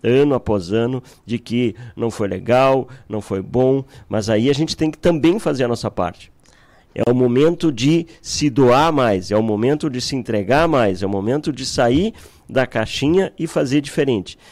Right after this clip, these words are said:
É, porque senão a gente vai repetir de novo um ano em que as pessoas chegam no final e não tem, e não tem aquela, é, expectativa correspondida, porque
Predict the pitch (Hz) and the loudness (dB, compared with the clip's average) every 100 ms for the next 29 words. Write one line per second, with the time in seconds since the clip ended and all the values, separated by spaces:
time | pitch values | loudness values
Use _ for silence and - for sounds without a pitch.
0 | - _ - 104 95 - - 123 - 135 | -20 _ -8 -4 -4 -6 -6 -6 -4 -4
1 | 127 147 127 107 120 131 - _ _ _ | -4 -2 0 0 0 -2 -8 _ _ _
2 | _ _ _ - 98 104 101 107 110 113 | _ _ _ -10 -6 -6 -2 0 2 0
3 | 117 117 - 113 131 - _ _ _ _ | -2 -6 -6 -6 -8 -12 _ _ _ _
4 | _ _ _ 107 160 156 127 127 127 151 | _ _ _ -2 2 6 6 4 0 -8
5 | - - 139 143 123 127 139 139 127 117 | -12 -12 -2 2 4 2 0 -4 -6 -8
6 | - 123 - 120 110 113 - 110 107 113 | -2 -2 0 -2 -2 -4 -4 -2 0 0
7 | - 131 131 139 135 135 135 135 110 131 | -2 -2 -2 -2 -2 2 2 2 0 0
8 | 135 143 - - 127 131 120 120 117 - | 0 -2 -6 -2 0 0 2 2 0 -4
9 | - _ - 110 110 107 - _ _ _ | -20 _ -4 0 0 -2 -8 _ _ _
10 | _ _ _ _ - - 151 - 127 - | _ _ _ _ -10 -2 -2 0 -2 0
11 | 143 139 135 131 127 135 123 113 131 143 | 0 0 0 -2 0 0 0 0 0 -2
12 | 147 135 - 110 | -2 -4 -2 -2